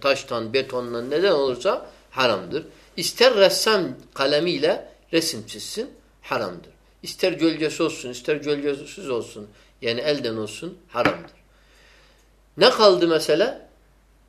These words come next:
İşin başı fotoğraf. Resim değil, aslında fotoğraf.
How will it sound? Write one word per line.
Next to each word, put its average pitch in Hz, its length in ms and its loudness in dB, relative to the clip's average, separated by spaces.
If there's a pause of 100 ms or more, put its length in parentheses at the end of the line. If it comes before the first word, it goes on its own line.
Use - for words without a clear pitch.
(1120)
İşin 156 340 -4
başı 143 320 0
fotoğraf. 135 580 0 (760)
Resim 214 400 -2
değil, - 360 0
aslında 165 400 -2
fotoğraf. 151 640 2